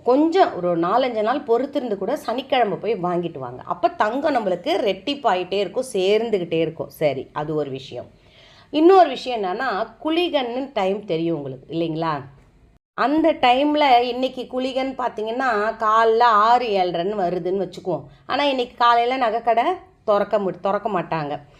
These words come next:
அதனால என்ன பண்ணலாம்? சனிக்கிழமை எந்த நேரத்துல வேணாலும் போய் நீங்க நகை வாங்கலாம். சனி, சனி வந்து பெருக்கம் அடையும்னு சொல்லுவாங்க, சனி பெருக்கும் அப்படின்னுவாங்க, சனி பெருக்கும் அப்படின்னுவாங்க. அதனால நீங்க என்ன பண்ணு பார்த்தீங்கன்னா, குளிகன்ல வாங்கணும் அப்படின்னு நினைச்சீங்கன்னா,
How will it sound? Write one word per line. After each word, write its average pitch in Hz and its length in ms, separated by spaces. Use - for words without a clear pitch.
அதனால 277 500
என்ன 254 280
பண்ணலாம்? 214 520
சனிக்கிழமை 262 640
எந்த 226 280
நேரத்துல 220 320
வேணாலும் 190 380
போய் 214 100
நீங்க 190 140
நகை 165 240
வாங்கலாம். 151 460
சனி, 196 380
சனி 226 560
வந்து 185 340
பெருக்கம் 190 480
அடையும்னு 160 340
சொல்லுவாங்க, 151 560
சனி 170 280
பெருக்கும் 156 600
அப்படின்னுவாங்க, 143 560
சனி 240 440
பெருக்கும் 170 580
அப்படின்னுவாங்க. 147 540
அதனால 143 760
நீங்க 294 220
என்ன 302 200
பண்ணு 254 220
பார்த்தீங்கன்னா, 220 440
குளிகன்ல 311 540
வாங்கணும் 190 580
அப்படின்னு 180 340
நினைச்சீங்கன்னா, 165 360